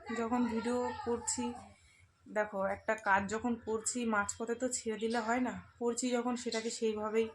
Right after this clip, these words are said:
করতে হবে আস্তে আস্তে, তাই না? যাই হোক, চলো, সারাদিন টুকটাক করে কী করি না করি, আমি তো কিছুই করতে পারছি না, ওই মেয়েরা করছে, সেগুলো সব কিছুই তোমাদের সাথে শেয়ার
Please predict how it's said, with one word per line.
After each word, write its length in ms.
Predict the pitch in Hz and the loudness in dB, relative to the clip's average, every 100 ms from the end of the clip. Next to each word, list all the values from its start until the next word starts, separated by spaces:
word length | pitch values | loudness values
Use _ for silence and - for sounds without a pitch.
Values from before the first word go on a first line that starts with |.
| - - - - - - - - - - - - - - | -14 -20 -20 -20 -20 -20 -18 -18 -18 -20 -20 -20 -18 -6
করতে 280 | 240 240 226 | -4 0 2
হবে 320 | 214 202 208 | 4 4 4
আস্তে 300 | 196 - 214 | 4 2 0
আস্তে, 340 | 208 - 220 - - - - | 0 -2 -6 -10 -18 -20 -14
তাই 120 | 247 247 | -6 -4
না? 180 | 180 - - - - - - - - - - - - - - - - - - - - - | -4 -8 -20 -18 -14 -14 -16 -20 -20 -20 -20 -20 -20 -20 -20 -16 -16 -14 -18 -14 -14 -2
যাই 240 | 247 247 | -2 0
হোক, 120 | 254 | -4
চলো, 360 | - 233 226 240 - - | -2 0 0 -2 -6 -10
সারাদিন 580 | - - 208 202 220 226 | -8 2 4 4 4 2
টুকটাক 420 | - 208 - 220 - | 0 -10 -4 -4 -2
করে 160 | 220 220 | -4 -2
কী 160 | 226 | -4
করি 280 | 220 208 208 | -4 -2 -2
না 120 | 214 | -2
করি, 380 | 220 208 226 247 - - _ _ _ - | -6 -2 -2 -4 -16 -20 _ _ _ -6
আমি 200 | 214 220 | -4 -4
তো 80 | |
কিছুই 360 | 226 226 247 240 | -6 -6 -6 -4
করতে 220 | 220 233 | -4 -2
পারছি 260 | 220 220 233 | -2 -2 -2
না, 80 | 226 | -2
ওই 80 | |
মেয়েরা 340 | 214 202 208 214 | -2 -2 -2 2
করছে, 460 | 202 214 196 269 | 4 6 6 4
সেগুলো 540 | 320 - - 214 208 220 | 0 -4 -2 0 2 0
সব 200 | - 214 226 | 0 -2 0
কিছুই 240 | 220 240 | 0 0
তোমাদের 260 | 220 214 220 | 0 0 -2
সাথে 220 | 226 226 | -6 -8
শেয়ার 340 | - 202 202 | -8 -6 -8